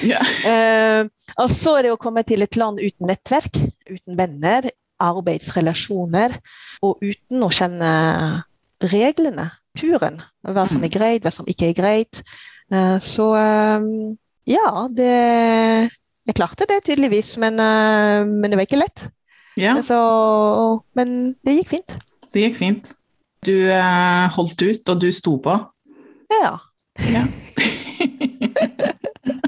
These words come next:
Speaker 1: Du gjorde jo det. Du klarer deg, eh, rimelig bra nå, må, må vi være enige om.
Speaker 2: Eh, ja, men, men jeg har hatt, jeg har vært heldig at jeg har, eh,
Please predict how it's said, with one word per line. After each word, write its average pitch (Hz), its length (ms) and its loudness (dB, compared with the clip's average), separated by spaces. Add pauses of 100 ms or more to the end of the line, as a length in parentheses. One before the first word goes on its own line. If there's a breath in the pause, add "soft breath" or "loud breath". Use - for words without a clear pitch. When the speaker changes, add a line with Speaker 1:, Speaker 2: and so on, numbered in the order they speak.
(300 loud breath)
Speaker 1:
Du 427 100 0
gjorde 180 260 2
jo 285 80 2
det. 196 200 2
Du 233 80 2
klarer 170 300 2
deg, 247 220 2
eh, 208 400 4
rimelig 175 400 0
bra 175 240 0
nå, 190 140 0 (280)
må, 208 160 2 (220)
må 185 220 2
vi 190 240 2
være 185 380 2
enige 165 260 0
om. 254 120 2 (320)
Speaker 2:
Eh, - 360 -4
ja, 302 320 2
men, 247 200 -2
men 277 240 -2
jeg - 240 0
har 302 180 2
hatt, - 300 -6
jeg - 520 -4
har 277 140 2
vært 269 200 -4
heldig 220 400 2 (120)
at 220 180 -2
jeg 214 60 2
har, 202 300 2
eh, 180 920 2